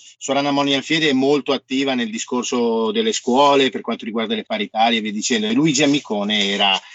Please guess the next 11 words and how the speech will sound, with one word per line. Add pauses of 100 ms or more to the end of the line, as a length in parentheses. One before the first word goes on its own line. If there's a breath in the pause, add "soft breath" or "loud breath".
(160 loud breath)
era,
era
in
prima
linea,
ecco,
un, (280)
un
giornalista
veramente,
mm,